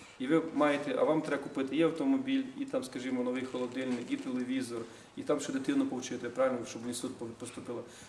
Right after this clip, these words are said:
то ви сідаєте на, на раду сімейну і кажете, де нам, куди нам гроші, які ми заробили, в першу чергу слід потратити.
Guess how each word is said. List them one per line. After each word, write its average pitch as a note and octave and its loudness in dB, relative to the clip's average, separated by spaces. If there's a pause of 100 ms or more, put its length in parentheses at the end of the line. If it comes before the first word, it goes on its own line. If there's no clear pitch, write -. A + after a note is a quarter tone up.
(100)
то C#3 0
ви D#3+ 6
сідаєте E3+ 8
на, C3+ 6 (100)
на C3 4
раду B2 6
сімейну C3+ 2
і C3 0
кажете, C3 4 (180)
де F#3+ 10
нам, G3 2 (280)
куди D3 8
нам D3+ 8
гроші, D#3 6
які C#3+ 4
ми C3+ 4
заробили, C3+ 2
в D3 0
першу F#3+ 8 (260)
чергу D#3+ 6
слід D3+ -4
потратити. - -4